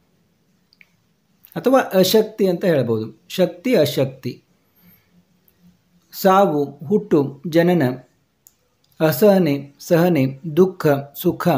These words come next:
ಶಾಂತ, ಅಶಾಂತ, ಅಂತಿಮ, ಆರಂಭ, ಪ್ರಾಮಾಣಿಕ, ಅಪ್ರಾಮಾಣಿಕ.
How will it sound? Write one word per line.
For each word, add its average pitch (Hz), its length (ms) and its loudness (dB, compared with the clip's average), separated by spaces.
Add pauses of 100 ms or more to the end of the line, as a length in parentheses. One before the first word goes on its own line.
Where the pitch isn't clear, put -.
(180)
ಶಾಂತ, 180 460 0 (360)
ಅಶಾಂತ, 160 500 -2
ಅಂತಿಮ, 175 680 0 (280)
ಆರಂಭ, 156 420 2 (3000)
ಪ್ರಾಮಾಣಿಕ, 180 680 2
ಅಪ್ರಾಮಾಣಿಕ. 160 880 -2